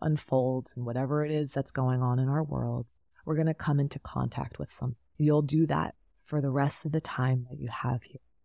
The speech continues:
And not all of it is relevant or pertinent for where you are today. So I imagine as we age and maybe we start losing people in our lives,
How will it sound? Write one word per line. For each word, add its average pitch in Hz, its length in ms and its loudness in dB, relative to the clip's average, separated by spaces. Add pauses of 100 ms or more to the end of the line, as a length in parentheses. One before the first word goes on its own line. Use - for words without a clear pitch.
(360)
And 151 220 2 (400)
not 165 360 2
all 156 200 4
of 151 100 2
it 151 60 4
is 139 220 0
relevant 156 680 0 (140)
or 139 100 0
pertinent - 760 -4 (140)
for 147 180 -2
where 135 200 -2
you 135 180 -2
are 143 120 0
today. 139 520 -4 (440)
So 156 260 0
I 143 140 4
imagine 143 880 2
as 131 160 -2
we 135 400 4
age 139 500 4
and 131 460 4
maybe 127 420 0
we 127 140 -2
start 123 340 -2
losing 127 320 -2
people 131 320 -2
in 127 80 2
our 127 140 0
lives, 127 680 -2